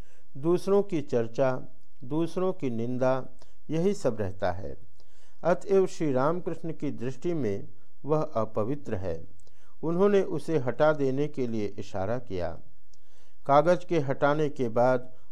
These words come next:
उन्होंने आसन ग्रहण किया। नित्य गोपाल ने प्रणाम किया। श्री रामकृष्ण नित्य गोपाल से, "वहाँ?" नित्य गोपाल, "जी हाँ,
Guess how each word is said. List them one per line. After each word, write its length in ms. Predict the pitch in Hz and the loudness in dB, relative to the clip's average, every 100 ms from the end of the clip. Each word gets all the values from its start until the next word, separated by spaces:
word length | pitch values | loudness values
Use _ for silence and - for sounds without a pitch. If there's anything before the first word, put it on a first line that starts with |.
| - | -2
उन्होंने 340 | 156 170 156 | 0 0 0
आसन 440 | - 113 107 127 120 | 0 0 0 -2 -2
ग्रहण 300 | 92 95 131 | -2 -2 -4
किया। 380 | 131 87 87 - - - - - - - - - - - | -2 -2 -2 -4 -4 -4 -4 -4 -4 -4 -4 -4 -4 -2
नित्य 320 | 143 170 180 | 0 0 2
गोपाल 440 | 175 156 147 147 151 | 2 4 4 4 4
ने 180 | 147 120 | 2 0
प्रणाम 460 | 101 107 117 135 | -2 0 0 0
किया। 400 | 117 98 90 87 - - - - - - - - | -2 -2 -2 -2 -4 -4 -4 -4 -4 -4 -4 -4
श्री 280 | - 147 | -2 0
रामकृष्ण 600 | 135 101 92 87 92 - - - - - | 0 0 0 -2 -4 -4 -4 -4 -4 -2
नित्य 320 | 139 160 160 123 | -2 -2 -2 0
गोपाल 460 | 110 104 107 104 | 0 0 2 0
से, 240 | 90 - - - - - - - - - 110 | 0 -4 -4 -4 -4 -4 -4 -4 -4 -4 -2
"वहाँ?" 480 | 135 156 180 - - - - - - | 0 0 -2 -2 -4 -4 -4 -4 -2
नित्य 240 | 127 123 | -2 -2
गोपाल, 540 | 90 87 - - - 113 | -2 -4 -4 -4 -4 0
"जी 180 | 170 | 2
हाँ, 360 | 156 104 90 - | 2 0 -2 -2